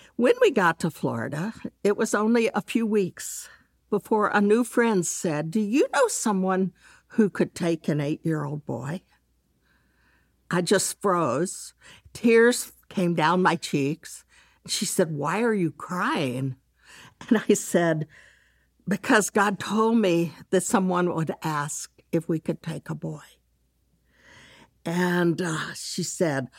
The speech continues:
"Well, this boy really needs a family." Josh's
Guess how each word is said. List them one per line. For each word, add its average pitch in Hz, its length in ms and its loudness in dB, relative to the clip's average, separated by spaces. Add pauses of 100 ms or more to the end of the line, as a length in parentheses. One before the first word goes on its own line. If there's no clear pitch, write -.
(240)
"Well, 160 220 2
this 139 280 0
boy 196 360 2
really 180 880 2
needs 156 640 0 (140)
a 156 80 -2
family." 143 640 -4 (840)
Josh's 180 1080 -2